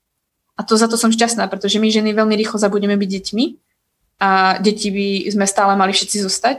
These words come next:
ale vy muži ostávate dlhšie deťami a to fa-, teda deťmi a to by fakt malo pomáhať tomu vzťahu. A zas tá žena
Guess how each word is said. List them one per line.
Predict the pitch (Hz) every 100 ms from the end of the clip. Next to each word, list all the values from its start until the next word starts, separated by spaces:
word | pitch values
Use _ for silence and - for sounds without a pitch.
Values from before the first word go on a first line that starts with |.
| -
ale | 208 202
vy | 202 214
muži | 233 214 - 208
ostávate | - 220 208 202
dlhšie | 202 214 196
deťami | 202 196 190 196
a | 196
to | 208 202 202
fa-, | - - 220 208
teda | 214
deťmi | 208 214 202 -
a | 202
to | 208
by | 214 202
fakt | - - 220 226
malo | 220 214 214 - - - - 208
pomáhať | 220 226 226 226
tomu | 220
vzťahu. | 220 - 220 202 - _ -
A | - 220
zas | 226 226
tá | 269
žena | 254 226 202 247 339